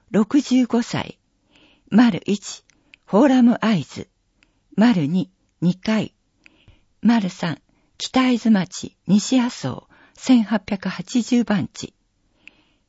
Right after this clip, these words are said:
丸四、五八の二一零六。生活にも心にも豊かさを感じられる街づくり。丸山小夜子、五十五歳。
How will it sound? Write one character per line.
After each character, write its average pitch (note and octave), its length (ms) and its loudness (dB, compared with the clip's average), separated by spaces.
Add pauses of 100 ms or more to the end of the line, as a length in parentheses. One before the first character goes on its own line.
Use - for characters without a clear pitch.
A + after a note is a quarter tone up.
丸 F#3+ 300 2
四、 E3 200 -6 (1000)
五 B3+ 200 2
八 A3 340 -6
の G2+ 240 -4 (240)
二 A#3+ 220 8
一 F3+ 260 -2
零 E3 220 -2
六。 - 400 -12 (1400)
生 C4+ 240 -2
活 - 340 -2
に D3+ 100 2
も B2 140 -4
心 A3 420 0
に G#3 140 4
も F#3+ 200 -2 (300)
豊 A#3 340 -2
か - 140 -6
さ E3 220 -4
を F#2+ 60 -8
感 G#3 280 2
じ G3+ 140 -4
ら G#3+ 140 0
れ G3 120 -2
る - 280 -8
街 E3 300 -4
づ G3+ 120 -6
く - 180 -10
り。 - 200 -14 (2000)
丸 G#3 260 2
山 B3+ 240 4
小 B3 140 -4
夜 E3 160 -2
子、 - 320 -10
五 G3+ 140 -2
十 A3+ 200 0
五 G#3 140 -2
歳。 - 360 -10